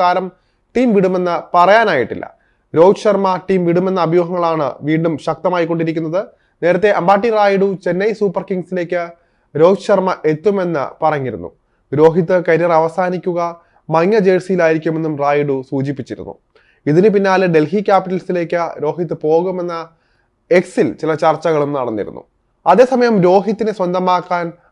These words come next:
ആഗ്രഹമുണ്ടെന്ന് ഇപ്പോൾ മറ്റൊരു ഫ്രാഞ്ചൈസി കൂടി പറയുകയാണ്.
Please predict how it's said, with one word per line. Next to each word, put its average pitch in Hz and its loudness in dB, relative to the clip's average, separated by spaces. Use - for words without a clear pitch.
ആഗ്രഹമുണ്ടെന്ന് 170 -2
ഇപ്പോൾ 160 -4
മറ്റൊരു 160 -4
ഫ്രാഞ്ചൈസി 185 -4
കൂടി 147 -6
പറയുകയാണ്. 135 -4